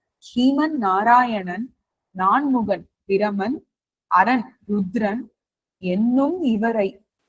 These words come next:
என்கிற இத்தெய்வங்களை ஒன்ற-, ஒன்றென மத்தியஸ்த திருவஷ்-, திரு-, திரு-, ஆ, திருஷ்டியாக நும் மனத்து வைத்து, உங்களது,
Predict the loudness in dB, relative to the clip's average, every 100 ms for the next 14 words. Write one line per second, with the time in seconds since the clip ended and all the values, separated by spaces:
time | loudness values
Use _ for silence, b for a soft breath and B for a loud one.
0 | _ -2 0 2 2 0 0 -2 -2 -2
1 | 0 -2 0 0 0 0 0 0 -2 -4
2 | -8 _ _ _ -6 0 2 2 -2 0
3 | 4 4 2 -12 _ _ _ -18 -4 0
4 | 2 2 0 -2 -2 0 -2 -2 2 2
5 | 0 -2 -2 0 0 2 0 -2 _ _
6 | 0 2 2 0 _ 0 0 0 0 -2
7 | -2 0 0 -2 0 2 4 2 2 2
8 | 0 _ _ _ _ -20 -20 _ -18 -2
9 | 2 2 2 -2 -6 0 2 2 0 -2
10 | -4 0 2 2 -2 -6 -6 -6 _ _
11 | _ _ _ _ _ _ _ -6 0 2
12 | 6 6 4 0 -2 -4